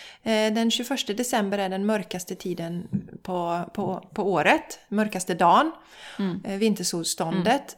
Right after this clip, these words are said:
Speaker 2: Mm.
Speaker 1: Och ta det lugnt nu. Men istället så känner människor krav på sig att man ska växla upp.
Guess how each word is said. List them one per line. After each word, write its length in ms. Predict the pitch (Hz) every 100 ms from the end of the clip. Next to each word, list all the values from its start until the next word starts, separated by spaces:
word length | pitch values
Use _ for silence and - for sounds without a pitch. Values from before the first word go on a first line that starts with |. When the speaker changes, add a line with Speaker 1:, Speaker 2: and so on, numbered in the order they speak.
| -
Speaker 2:
Mm. 100 | 254
Speaker 1:
Och 160 | 262 254 - - _
ta 240 | - 349 220
det 140 | 302 370 349
lugnt 760 | 359 453 539 - - - 370 269
nu. 320 | 160 - - - _ _ -
Men 180 | 311
istället 500 | 330 330 370 285 233
så 220 | - 247 254
känner 320 | - 349 302
människor 520 | 311 277 254 247 247
krav 180 | - 233
på 160 | 247 226
sig 100 | 190
att 100 | 190
man 120 | 185
ska 180 | - 190
växla 460 | 208 - - 294
upp. 280 | - 320